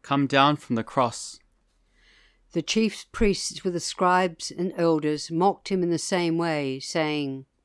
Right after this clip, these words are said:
Speaker 1: "He saved others. He cannot save himself. He is the King of Israel.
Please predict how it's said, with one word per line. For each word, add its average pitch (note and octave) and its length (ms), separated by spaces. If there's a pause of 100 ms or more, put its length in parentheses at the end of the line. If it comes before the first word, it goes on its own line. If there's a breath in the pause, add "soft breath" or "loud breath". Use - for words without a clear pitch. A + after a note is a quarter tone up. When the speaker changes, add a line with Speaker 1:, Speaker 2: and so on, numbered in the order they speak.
(180)
Speaker 1:
"He - 200
saved E3 420
others. C#3+ 540 (220)
He - 140
cannot D#3+ 400
save B2+ 300
himself. A#2+ 600 (800)
He C#3+ 140
is C#3 160
the D3+ 100
King E3+ 340
of B2 200
Israel. A#2+ 680